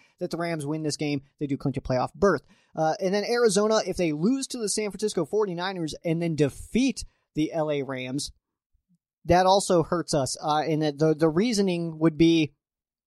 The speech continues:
uh, if, uh, 'cause if the Rams had already lost to the Seahawks, uh, then Arizona ties the Rams, but then they're, if they also beat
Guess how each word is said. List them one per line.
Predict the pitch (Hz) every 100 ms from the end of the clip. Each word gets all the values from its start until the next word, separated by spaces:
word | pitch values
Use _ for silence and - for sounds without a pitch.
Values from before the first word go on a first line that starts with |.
| _ _ _ - _ -
uh, | 151 143
if, | 190 170 - 165
uh, | 156 147 139 123 _ _ _
'cause | 185 170
if | 170 156
the | 170
Rams | 185 196
had | 185
already | 170 175 185 185
lost | 165 156 - - -
to | 165
the | 151
Seahawks, | 139 180 160 143 135 - - _ _ -
uh, | 147 143
then | 151 156 151 151 143 _ 170
Arizona | 170 185 165 175 170 160 - _ _ _
ties | - - 165 175 180 160
the | 156
Rams, | 143 135 131 127 139 - - _ _ -
but | 147
then | 156 143 135
they're, | 156 175 180
if | 175 156
they | - 160
also | 160 170 - 160
beat | 139 160